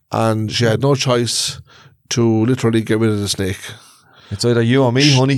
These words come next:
Speaker 1: then it sort of affected her then because she realised, the doctor told her, the, the vet told her, he said, he would have ate you very, in, in a very short time.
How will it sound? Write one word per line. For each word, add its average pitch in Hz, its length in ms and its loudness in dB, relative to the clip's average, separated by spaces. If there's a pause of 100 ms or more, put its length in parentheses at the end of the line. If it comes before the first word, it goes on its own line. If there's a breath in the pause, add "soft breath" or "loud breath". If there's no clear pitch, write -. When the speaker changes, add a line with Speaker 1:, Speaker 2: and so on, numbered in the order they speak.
Speaker 1:
then 131 260 0
it 123 200 -2
sort 123 160 -2
of 113 180 0
affected 131 520 -2
her 123 100 0
then 127 220 0
because 117 600 0 (300 loud breath)
she - 200 -4
realised, 127 800 2 (680 loud breath)
the - 80 -8
doctor 160 240 -4
told 151 300 0
her, 117 80 -4
the, 120 140 -2
the 120 140 0
vet 151 180 -2
told 135 240 0
her, 113 60 0
he 110 80 -2
said, 117 340 -4 (580 soft breath)
he 120 220 -2
would 127 260 2
have 120 240 0
ate 135 240 -2
you 107 80 0
very, 156 300 2
in, 131 400 -2
in 120 120 -4
a 117 60 -2
very 151 180 2
short 143 280 0
time. 110 380 -2